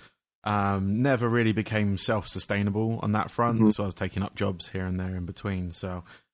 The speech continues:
Speaker 1: um, I was just kind of wondering, 'cause you're on your, is it ninth album now? I think I counted. Is that
Speaker 2: Yeah.
Speaker 1: Yeah.
Speaker 2: Yeah.
Speaker 1: And I was
Speaker 2: That's
Speaker 1: just wondering, at that point, obviously, I, I know sort of rock and metal isn't always as commercial as, you know,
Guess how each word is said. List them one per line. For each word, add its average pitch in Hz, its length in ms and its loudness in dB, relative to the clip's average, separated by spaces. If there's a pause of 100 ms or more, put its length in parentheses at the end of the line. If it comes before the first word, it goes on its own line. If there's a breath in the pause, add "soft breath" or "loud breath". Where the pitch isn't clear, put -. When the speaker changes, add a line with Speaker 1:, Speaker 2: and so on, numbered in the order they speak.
(140)
Speaker 1:
um, 98 340 -2
I 110 80 2
was 113 100 0
just 113 140 -6
kind 110 180 0
of 104 60 -4
wondering, 110 320 2
'cause 101 160 -4
you're 117 100 4
on 110 120 4
your, 107 380 4
is 101 100 -2
it - 120 -6
ninth 98 480 -2
album 123 300 -4
now? 139 180 -2
I 147 40 -4
think 135 220 -10
I - 60 -10
counted. 131 580 -12 (260)
Is 104 60 -14
that 120 120 -4
Speaker 2:
Yeah. 135 260 8 (100)
Speaker 1:
Yeah. 123 280 -4
Speaker 2:
Yeah. 98 140 4
Speaker 1:
And - 60 0 (200 loud breath)
I 120 60 4
was 131 80 4
Speaker 2:
That's 120 80 2
Speaker 1:
just 123 80 -2
wondering, 123 220 2
at 113 120 0
that 120 240 2
point, 117 340 2 (180)
obviously, 110 540 0 (160)
I, - 100 -6
I - 40 -2
know 113 180 0
sort - 220 -6
of 90 120 -8
rock 107 260 -2
and 101 100 0
metal 104 260 -2
isn't 98 380 -2
always 104 520 -2
as - 280 -8 (140)
commercial 101 600 -2
as, 90 240 -10
you 95 140 -4
know, 95 200 -4